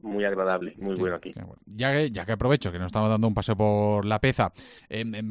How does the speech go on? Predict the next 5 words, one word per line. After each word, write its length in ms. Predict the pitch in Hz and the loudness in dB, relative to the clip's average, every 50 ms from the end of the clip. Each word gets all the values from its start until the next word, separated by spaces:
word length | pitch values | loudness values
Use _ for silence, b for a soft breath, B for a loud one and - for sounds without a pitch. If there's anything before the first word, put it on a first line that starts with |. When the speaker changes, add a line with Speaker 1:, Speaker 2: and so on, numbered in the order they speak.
| 110 - | -6 -6
Speaker 2:
quizá 420 | - 104 - 135 147 165 165 165 | -6 -2 2 4 6 6 6 4
el 380 | - - 147 151 147 151 - - | 4 2 2 2 2 2 0 -2
momento, 640 | 131 139 139 139 147 160 165 151 - 147 151 147 | -2 0 2 2 4 2 2 4 6 8 8 8
el 240 | 139 139 135 127 110 | 8 6 4 0 0
clave 420 | - 143 147 151 - 147 147 147 | 0 2 4 4 6 4 4 2